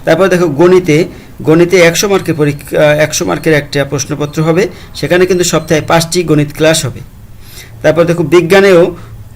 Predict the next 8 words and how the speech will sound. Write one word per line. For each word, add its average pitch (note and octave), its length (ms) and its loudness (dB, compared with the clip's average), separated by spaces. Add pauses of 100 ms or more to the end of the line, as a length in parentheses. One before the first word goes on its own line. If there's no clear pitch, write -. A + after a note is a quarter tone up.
(160)
একশো D#3+ 300 0
মার্ক G3+ 220 2 (640)
সমান E3+ 300 0
সংখ্যক, D#3 400 0
অর্থাৎ E3+ 300 -2
পাঁচটি E3+ 300 0
ক্লাস। B2 520 -6 (960)
এবার E3+ 380 4